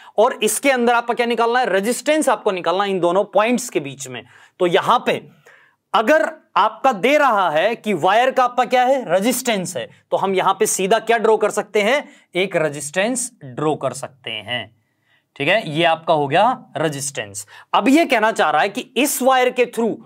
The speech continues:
आपका कितना एम्पियर करंट फ्लो कर रहा है, टू एम्पियर का करंट आपका फ्लो कर रहा है। तो यहां पे कितना करंट आपका पहुंचेगा, टू एम्पियर का करंट ही बी पॉइंट पे पहुंचेगा। अब आगे आपका क्या कह रहा है कि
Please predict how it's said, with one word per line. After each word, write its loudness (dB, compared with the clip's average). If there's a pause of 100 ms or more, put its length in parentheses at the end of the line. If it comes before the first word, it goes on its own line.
(180)
आपका 0
कितना 0
एम्पियर 0
करंट -2
फ्लो 0
कर 0
रहा 4
है, -4 (320)
टू 2
एम्पियर -2
का 2 (480)
करंट 0
आपका 0 (220)
फ्लो 2
कर 0
रहा -2
है। -6 (280)
तो -4
यहां 2
पे -4
कितना 0
करंट 0
आपका 0
पहुंचेगा, 0
टू -4 (100)
एम्पियर 0
का 2
करंट -2
ही 0 (280)
बी 2
पॉइंट -2
पे 4
पहुंचेगा। -2 (300)
अब -2 (640)
आगे 2
आपका 2
क्या 2
कह 0
रहा 2
है 0
कि -4